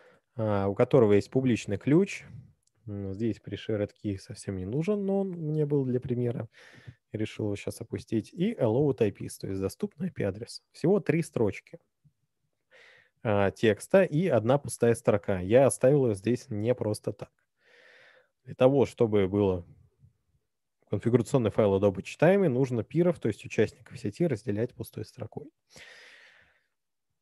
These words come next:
Так будет, вы скажете себе спасибо, когда будете просматривать этот конфигурационный файл. Все. Таким образом, мы, во-первых, создали файл конфигурации клиента. Второе, мы с-, дополнили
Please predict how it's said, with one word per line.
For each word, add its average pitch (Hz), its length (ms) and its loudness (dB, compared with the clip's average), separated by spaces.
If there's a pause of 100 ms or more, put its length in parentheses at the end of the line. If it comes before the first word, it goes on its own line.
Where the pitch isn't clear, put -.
(400)
Так 156 160 6
будет, 117 240 2 (220)
вы 107 60 -4
скажете - 380 -2
себе 101 220 -6
спасибо, - 460 -4
когда 98 280 2
будете 98 280 -4
просматривать 98 600 -6
этот - 120 -10
конфигурационный 101 640 -6
файл. 95 300 -10 (1800)
Все. 104 400 4 (140)
Таким 147 300 0
образом, 98 480 0 (100)
мы, 120 360 0 (580)
во-первых, 110 460 4
создали 117 420 2
файл 95 460 0 (800)
конфигурации 117 640 0
клиента. 135 560 -2
Второе, 156 560 0
мы 147 220 -2
с-, - 200 -12
дополнили 127 720 2